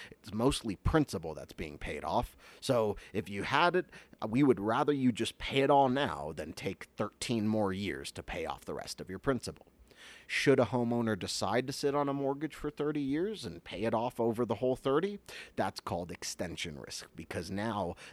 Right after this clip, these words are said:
those payments are extending much longer than they thought they were. So,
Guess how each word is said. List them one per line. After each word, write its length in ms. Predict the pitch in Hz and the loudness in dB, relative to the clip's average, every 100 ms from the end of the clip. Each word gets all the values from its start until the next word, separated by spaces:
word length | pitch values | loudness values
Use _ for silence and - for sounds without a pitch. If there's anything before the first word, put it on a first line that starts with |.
| - | -4
those 220 | 101 92 | -2 -2
payments 520 | - 104 104 92 - | -2 -2 -2 -4 -6
are 140 | 90 82 | -6 -6
extending 720 | - - - 131 123 90 80 | -6 -6 0 2 2 -2 -4
much 300 | 92 120 - | -4 -4 -4
longer 420 | 117 107 110 87 | -4 0 -2 -4
than 220 | 78 78 | -10 -12
they 140 | 71 67 | -12 -12
thought 220 | - - - | -14 -16 -16
they 120 | 60 | -16
were. 220 | - - - _ - - - _ _ _ _ - - - - | -16 -20 -20 _ -20 -20 -20 _ _ _ _ -20 -20 -20 -12
So, 440 | - 233 202 78 | 2 6 6 6